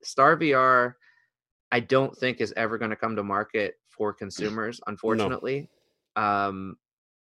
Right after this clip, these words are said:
Speaker 1: Acer recently scrapped another headset that they were working on as well,
Speaker 2: Mm-hmm.
Speaker 1: the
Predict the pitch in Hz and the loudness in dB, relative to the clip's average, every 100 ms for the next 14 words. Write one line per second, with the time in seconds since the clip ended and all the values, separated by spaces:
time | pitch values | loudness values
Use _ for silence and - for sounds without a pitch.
0 | _ - 117 135 - 123 117 113 - - | _ -4 -2 0 0 0 0 -2 -10 -8
1 | 117 117 123 104 107 - - 117 110 - | -6 -6 -8 -6 -8 -8 -2 0 0 0
2 | 101 107 104 104 95 104 95 92 95 95 | -4 -2 -2 -2 -4 -6 -6 -6 -4 -4
3 | 98 98 - 92 92 92 87 90 98 98 | -4 -6 -8 -10 -8 -8 -8 -6 -4 -2
4 | 95 92 85 104 92 90 | -4 -8 -12 -8 -8 -8